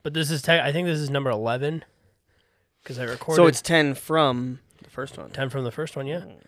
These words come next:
Speaker 1: But I've hit double digits for episodes now.
Speaker 2: I like it.
Speaker 1: So it's
Speaker 2: It's
Speaker 1: always
Speaker 2: good.
Speaker 1: nice. It's always a nice feeling when you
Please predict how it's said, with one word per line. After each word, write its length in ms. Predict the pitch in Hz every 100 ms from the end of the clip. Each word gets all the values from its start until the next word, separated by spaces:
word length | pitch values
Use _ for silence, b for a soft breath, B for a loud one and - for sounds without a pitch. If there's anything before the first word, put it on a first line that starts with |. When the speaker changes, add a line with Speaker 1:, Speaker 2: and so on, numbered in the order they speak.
| -
Speaker 1:
But 120 | 135
I've 140 | 151 139
hit 180 | 160 127
double 220 | 135 127
digits 380 | 120 143 143 -
for 100 | 113
episodes 420 | 135 131 127 110
now. 200 | 117 113 -
Speaker 2:
I 120 | 151
like 260 | 139 180
it. 220 | 131 - -
Speaker 1:
So 140 | 147
it's 60 | 139
Speaker 2:
It's 40 |
Speaker 1:
always 220 | 160 156
Speaker 2:
good. 60 | 139
Speaker 1:
nice. 260 | 156 143 -
It's 180 | 139
always 240 | 208 185 151
a 20 |
nice 200 | 156 -
feeling 280 | - 156 147
when 140 | 139
you 140 | 135